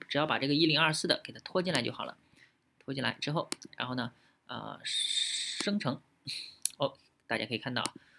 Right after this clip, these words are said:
啊，这个图标就已经生成好了啊，它里面所有的东西都满足了。那我们点运行，这上面所有的，这是一个插件儿啊，这个插件儿呢，我们上期本来是要说的，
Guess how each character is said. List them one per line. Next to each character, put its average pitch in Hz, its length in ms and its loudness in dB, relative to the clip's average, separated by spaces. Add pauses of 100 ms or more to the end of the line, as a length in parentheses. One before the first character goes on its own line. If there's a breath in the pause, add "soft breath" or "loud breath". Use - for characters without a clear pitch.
(140 loud breath)
啊， 110 200 -6
这 113 120 -4
个 113 60 -8
图 - 120 -6
标 117 160 0
就 113 140 -2
已 107 80 -4
经 113 120 -4
生 131 200 0
成 135 100 0
好 - 120 -4
了 117 100 -2
啊， - 240 0
它 113 240 -2
里 110 100 -6
面 113 160 -4
所 120 140 0
有 117 80 2
的 113 80 -2
东 127 100 -2
西 127 80 -4
都 139 80 0
满 - 180 2
足 - 120 2
了。 - 160 2 (380 loud breath)
那 117 100 -4
我 110 40 -6
们 113 100 -4
点 - 280 -4
运 165 100 0
行， 139 420 0 (2500 loud breath)
这 131 80 -6
上 135 140 4
面 120 400 6
所 123 160 4
有 123 80 4
的， 120 180 2 (140)
这 170 160 4
是 135 240 4
一 123 60 4
个 139 60 2
插 165 220 2
件 180 140 2
儿 - 60 4
啊， - 120 -2
这 - 80 -10
个 - 60 -10
插 - 200 -2
件 151 140 0
儿 143 60 0
呢， 123 220 -2
我 113 120 -8
们 123 80 -4
上 170 220 2
期 - 80 0
本 - 120 -2
来 147 160 0
是 175 120 2
要 131 120 2
说 180 200 0
的， - 120 -2